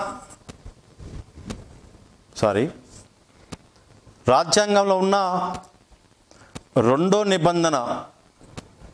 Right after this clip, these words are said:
లేదా మూడో నిబంధన అంటే ఆర్టికల్ టూ, ఆర్టికల్ త్రీ. ఈ ఆర్టికల్ టూ, ఆర్టికల్ త్రీ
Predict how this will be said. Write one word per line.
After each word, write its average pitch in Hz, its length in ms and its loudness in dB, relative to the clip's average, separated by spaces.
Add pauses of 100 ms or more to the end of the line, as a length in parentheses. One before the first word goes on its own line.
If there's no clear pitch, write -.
(920)
లేదా 127 680 2 (1300)
మూడో 147 460 4
నిబంధన 113 440 0
అంటే - 1200 -4 (520)
ఆర్టికల్ 160 580 2
టూ, 214 420 2
ఆర్టికల్ 151 720 2 (420)
త్రీ. 98 380 0 (1200)
ఈ 190 120 6
ఆర్టికల్ 220 840 2
టూ, 269 240 4
ఆర్టికల్ 185 680 2
త్రీ 160 480 0